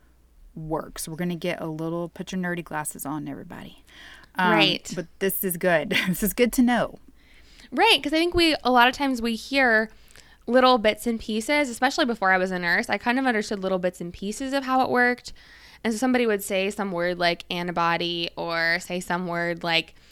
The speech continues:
Speaker 2: a virus, and I kinda didn't really know what any of this was. So I figured it would be good to start there and just have a good common denominator for everything. I will try to make it simple and not super confusing. So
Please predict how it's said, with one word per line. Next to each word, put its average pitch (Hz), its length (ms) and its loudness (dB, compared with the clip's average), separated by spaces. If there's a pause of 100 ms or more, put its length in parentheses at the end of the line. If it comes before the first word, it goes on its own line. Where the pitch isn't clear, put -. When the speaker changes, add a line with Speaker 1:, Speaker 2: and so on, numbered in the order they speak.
(240)
Speaker 2:
a 202 80 6
virus, 175 500 4
and 196 80 -2
I 196 60 -2
kinda 262 200 0
didn't 466 120 0
really 220 160 2
know 165 180 0
what 175 120 -2
any 170 160 -4
of 165 80 -6
this 165 200 -8
was. - 320 -8
So 202 120 -4
I 185 80 -2
figured 185 280 -6
it - 60 -8
would 165 80 -8
be 170 80 -8
good 170 200 -4
to 170 60 -6
start 170 300 -6
there 170 180 -4
and 170 120 -6
just 175 160 -12
have 170 160 -8
a 175 40 -8
good 175 200 -10
common 170 320 -10
denominator 175 580 -6
for - 160 -6
everything. 175 460 -8 (340)
I 220 100 8
will 220 80 8
try 247 140 4
to 254 60 4
make 226 180 2
it - 140 -4
simple 196 420 2
and 180 160 0
not 170 240 2
super 180 320 -2
confusing. - 600 -12 (480)
So 233 340 2